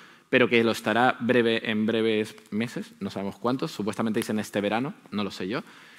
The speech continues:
eh, donde tú le puedes poner como un input, algo así como, eh, La Última Cena, pero en un restaurante de una pizzería al estilo de Leonardo da Vinci, y en diez segundos te genera estas diez imágenes. ¿Vale?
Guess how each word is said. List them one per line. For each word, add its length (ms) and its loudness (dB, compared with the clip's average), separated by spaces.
eh, 260 6
donde 220 6
tú 80 4
le 80 6
puedes 180 2
poner 240 4
como 160 2
un 80 2
input, 300 2
algo 160 0
así 160 -4
como, 400 -2
eh, 460 -2
La 200 0
Última 320 2
Cena, 320 -2
pero 240 -2
en 100 0
un 100 0
restaurante 520 -2
de 60 0
una 100 -4
pizzería 400 0
al 60 0
estilo 260 -6
de 60 0
Leonardo 320 -2
da 80 0
Vinci, 360 -4
y 100 0
en 140 4
diez 160 4
segundos 640 -4
te 100 -2
genera 240 -4
estas 220 -6
diez 120 0
imágenes. 380 -10
¿Vale? 220 -12